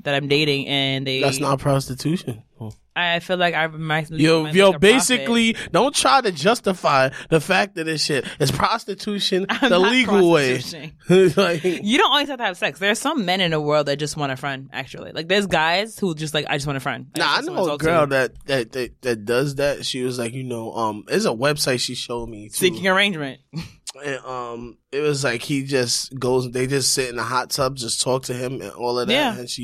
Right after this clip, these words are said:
Speaker 2: he
Speaker 1: And a
Speaker 2: paid.
Speaker 1: lot of times they, not all, some of them want sex, but some of them just really want someone to talk to. Like they,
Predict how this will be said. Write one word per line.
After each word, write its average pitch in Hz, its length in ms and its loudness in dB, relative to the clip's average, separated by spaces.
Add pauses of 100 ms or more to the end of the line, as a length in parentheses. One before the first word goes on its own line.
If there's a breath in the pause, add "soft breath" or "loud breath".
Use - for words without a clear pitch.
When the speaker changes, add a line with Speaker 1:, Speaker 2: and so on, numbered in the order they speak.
(120)
Speaker 2:
he - 40 -8
Speaker 1:
And 226 120 -12
a 214 40 2
Speaker 2:
paid. 208 100 2
Speaker 1:
lot 196 180 4
of 226 60 -2
times 240 160 -4
they, 202 200 -2
not 196 300 -2
all, 240 140 2 (140)
some 254 180 2
of 269 40 0
them 285 140 2
want 254 160 -2
sex, 262 280 -2
but 202 120 -2
some 214 140 2
of 214 80 -2
them 214 80 -4
just 185 160 -8 (100)
really 165 240 4
want 160 180 -4
someone 151 200 -4
to 151 40 -2
talk 151 120 0
to. - 120 -8
Like 143 220 -2
they, 139 380 -2